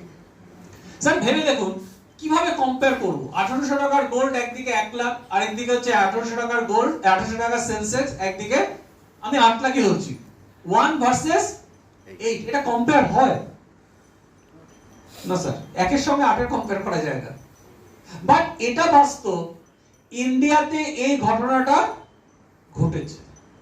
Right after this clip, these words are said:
আমার এবং আমার আগের জেনারেশনের চোখের সামনে এই ঘটনাটা ঘটে গেছে। এটা সত্যি, আমরা হয়তো অনেকেই জানতে পারিনি,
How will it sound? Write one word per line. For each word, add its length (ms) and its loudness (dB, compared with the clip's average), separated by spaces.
আমার 300 6
এবং 140 0
আমার 160 4
আগের 200 0
জেনারেশনের 580 -2
চোখের 340 0
সামনে 260 4
এই 120 2
ঘটনাটা 380 2
ঘটে 280 -2
গেছে। 240 -16
এটা 160 6
সত্যি, 360 -6
আমরা 240 0
হয়তো 300 -4
অনেকেই 340 -4
জানতে 300 0
পারিনি, 300 0